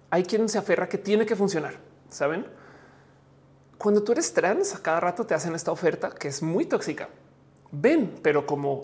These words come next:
el tú de verdad, ¿no? Es como, "No vengas trans". Y es un poco, "Es que yo no puedo no ir trans", ¿no? De hecho, si ustedes ceden a eso, uno,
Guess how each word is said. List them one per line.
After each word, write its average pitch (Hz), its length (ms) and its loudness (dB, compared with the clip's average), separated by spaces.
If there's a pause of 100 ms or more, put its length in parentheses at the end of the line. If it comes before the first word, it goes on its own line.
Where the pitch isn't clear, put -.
el 139 280 -2
tú 277 180 4
de 269 120 4
verdad, 240 460 4 (420)
¿no? 156 220 -6
Es 185 80 -8
como, 185 220 -2
"No 165 100 -2
vengas 165 240 -4
trans". 143 440 -4 (260)
Y 165 40 -4
es 151 80 -4
un 170 80 -4
poco, 185 200 -6
"Es 185 80 -8
que 190 120 -4
yo 196 180 4
no 202 180 0
puedo 220 200 2
no 143 160 -4
ir 135 120 -10
trans", 131 300 -18
¿no? 170 180 -14 (580)
De 185 80 4
hecho, 202 220 4
si 240 100 -2
ustedes 180 420 0
ceden 208 320 2
a 160 120 -2
eso, 226 480 -4
uno, 330 500 2